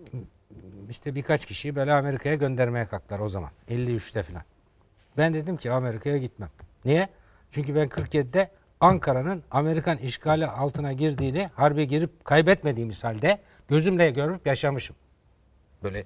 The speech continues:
Speaker 1: Ve çok
Speaker 2: bilinçli
Speaker 1: kızmışım.
Speaker 2: ve siyasal bir
Speaker 1: He,
Speaker 2: tavır
Speaker 1: çok
Speaker 2: koyuyorsunuz.
Speaker 1: kızmışım yani.
Speaker 2: Lise mezunusunuz.
Speaker 1: Yani Amerikan askerlerinin, benim şehrim Ankara. Ben Ankara'nın çok eski yerlisiyim Ankara. Selçuk ailelerinden beri. Karacabey, anne tarafım. Sultan ikinci Murad'ın damadı.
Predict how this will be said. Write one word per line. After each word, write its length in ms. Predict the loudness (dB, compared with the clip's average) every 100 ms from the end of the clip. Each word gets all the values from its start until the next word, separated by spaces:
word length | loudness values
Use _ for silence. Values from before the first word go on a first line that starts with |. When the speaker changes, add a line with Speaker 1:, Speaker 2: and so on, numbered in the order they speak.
| -2
Speaker 1:
Ve 80 | 0
çok 160 | 4 4
Speaker 2:
bilinçli 160 | 4 6
Speaker 1:
kızmışım. 320 | 6 6 4
Speaker 2:
ve 80 | 2
siyasal 540 | 4 4 8 6 6
bir 40 | 8
Speaker 1:
He, 60 |
Speaker 2:
tavır 160 | 10 10
Speaker 1:
çok 100 | 8
Speaker 2:
koyuyorsunuz. 260 | 4 4
Speaker 1:
kızmışım 500 | 4 6 6 6 4
yani. 120 | 2 4
Speaker 2:
Lise 200 | 8 8
mezunusunuz. 380 | 8 4 6 8
Speaker 1:
Yani 220 | 10 8 6 -2 6
Amerikan 440 | 8 10 10 8
askerlerinin, 640 | 8 6 6 6 6 4
benim 220 | 4 4
şehrim 380 | 4 4 6 6
Ankara. 440 | 4 4 6 6 4
Ben 160 | -4 -4
Ankara'nın 360 | -4 0 0 2
çok 220 | 0 0
eski 240 | -2 0
yerlisiyim 400 | 0 0 -2 -2
Ankara. 280 | -2 -2 -4
Selçuk 400 | -2 -4 -4 2
ailelerinden 560 | 6 6 4 2 0 0
beri. 180 | -2 -4 _ _ -20 _
Karacabey, 560 | 4 6 8 6 4 0 _ _ -20 _ _ -8
anne 220 | -4 -4
tarafım. 360 | -4 -6 -6 -14 -20 _ _ _ _ -20 -14 -4
Sultan 300 | -2 -2 -8
ikinci 300 | -6 -4 -4
Murad'ın 380 | -4 -4 -4
damadı. 440 | -2 -2 -2 -4